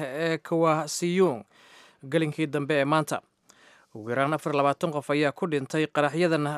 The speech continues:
laba boqol toddoba, laba boqol iyo toddobaatan kalena way ku dhaawacmeen.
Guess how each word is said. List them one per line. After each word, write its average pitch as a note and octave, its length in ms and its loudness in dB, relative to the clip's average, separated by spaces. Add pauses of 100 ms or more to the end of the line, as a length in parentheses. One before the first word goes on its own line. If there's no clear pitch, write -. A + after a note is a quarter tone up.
(120)
laba D#3 200 0
boqol D#3+ 360 -2
toddoba, D#3 380 0 (260)
laba D3+ 180 2
boqol E3+ 220 2
iyo D#3 40 2
toddobaatan D#3 480 0
kalena E3 260 2
way D3 160 0
ku F#3 140 -6
dhaawacmeen. C3 580 -2